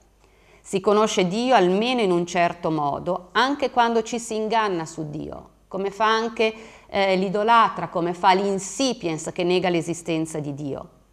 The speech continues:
La natura di Dio, infatti, secondo Bonaventura, può essere ignorata, ma non la sua esistenza. L'anima, infatti, è predisposta a conoscere tutto, perché può assimilarsi a tutto.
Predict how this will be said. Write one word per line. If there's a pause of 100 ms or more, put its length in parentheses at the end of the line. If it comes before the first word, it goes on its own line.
(360)
La
natura
di
Dio,
infatti,
secondo
Bonaventura,
può
essere
ignorata,
ma
non
la
sua
esistenza. (1000)
L'anima,
infatti,
è
predisposta
a
conoscere
tutto,
perché
può
assimilarsi
a
tutto.